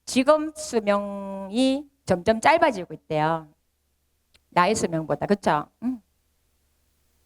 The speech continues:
제가 그래서 그때 비누 여덟 조각 나눠갖고 다녔던 생각을 합니다.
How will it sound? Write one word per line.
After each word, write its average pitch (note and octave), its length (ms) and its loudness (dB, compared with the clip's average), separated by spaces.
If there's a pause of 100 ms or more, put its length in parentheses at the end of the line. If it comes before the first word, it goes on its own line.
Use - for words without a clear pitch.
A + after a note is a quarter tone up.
(840)
제가 F#3 240 2
그래서 A3 300 4
그때 G#3 680 4
비누 C#4+ 300 2
여덟 D4 260 6
조각 G3 300 2
나눠갖고 F3+ 600 0
다녔던 G3 500 -2
생각을 G3 400 0
합니다. F#3+ 440 -8